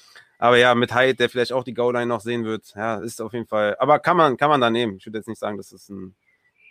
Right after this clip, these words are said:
dass das ein Fehler ist, weil, klar, ne,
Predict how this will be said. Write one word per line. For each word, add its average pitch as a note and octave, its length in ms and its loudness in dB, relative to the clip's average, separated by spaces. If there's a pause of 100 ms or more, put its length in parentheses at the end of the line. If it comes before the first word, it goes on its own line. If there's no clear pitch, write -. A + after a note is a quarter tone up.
(140)
dass F#2+ 120 -12
das - 260 -16
ein G#2+ 100 -8
Fehler A#2+ 360 2
ist, G#2+ 120 -4
weil, A#2+ 360 6 (240)
klar, A2 260 -2
ne, G2+ 180 -12